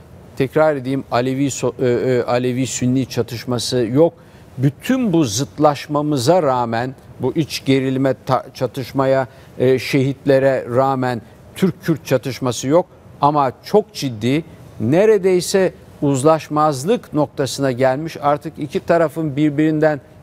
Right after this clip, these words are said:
tamamen koptuğu bir laikçi, batıcı ve mütedeyyin, muhafazakar, Müslüman, ne dersek diyelim, taşralı çatışması var.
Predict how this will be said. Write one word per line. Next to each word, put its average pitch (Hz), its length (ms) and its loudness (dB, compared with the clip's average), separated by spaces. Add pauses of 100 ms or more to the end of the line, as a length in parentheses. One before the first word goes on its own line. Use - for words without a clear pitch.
(180)
tamamen 156 600 0 (100)
koptuğu 147 560 0 (320)
bir 160 240 4 (340)
laikçi, 147 680 2
batıcı 139 680 0 (340)
ve 151 400 4 (240)
mütedeyyin, 147 720 0
muhafazakar, 139 1000 0 (340)
Müslüman, 139 680 -2 (200)
ne 143 200 2
dersek 131 460 -2
diyelim, 135 340 0 (140)
taşralı 135 640 0 (760)
çatışması 123 720 -6
var. 147 200 2